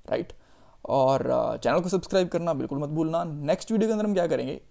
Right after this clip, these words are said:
इसी प्रॉब्लम का सॉल्यूशन बताऊंगा मैं आपको, और साथ में आपको ये भी बताऊंगा कि देखो अब यहाँ पे जो लिस्ट है ना आपको ज़्यादा अच्छी नहीं लग रही है, मुझे पता है। बूटस्ट्रैप की लिस्ट इस, लिस्ट इसमें कैसे इंटीग्रेट कर सकते हैं, बूटस्ट्रैप को इंस्टॉल कैसे करते हैं वो मैं आपको पहले बता चुका हूँ, राइट।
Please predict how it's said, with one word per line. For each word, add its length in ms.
इसी 260
प्रॉब्लम 240
का 60
सॉल्यूशन 360
बताऊंगा 400
मैं 100
आपको, 340
और 200
साथ 300
में 80
आपको 200
ये 160
भी 60
बताऊंगा 400
कि 180
देखो 180
अब 200
यहाँ 140
पे 80
जो 80
लिस्ट 320
है 40
ना 60
आपको 160
ज़्यादा 160
अच्छी 200
नहीं 100
लग 100
रही 100
है, 60
मुझे 140
पता 200
है। 80
बूटस्ट्रैप 540
की 60
लिस्ट 220
इस, 120
लिस्ट 280
इसमें 220
कैसे 200
इंटीग्रेट 320
कर 100
सकते 300
हैं, 140
बूटस्ट्रैप 460
को 80
इंस्टॉल 380
कैसे 220
करते 260
हैं 60
वो 60
मैं 60
आपको 180
पहले 260
बता 280
चुका 240
हूँ, 100
राइट। 240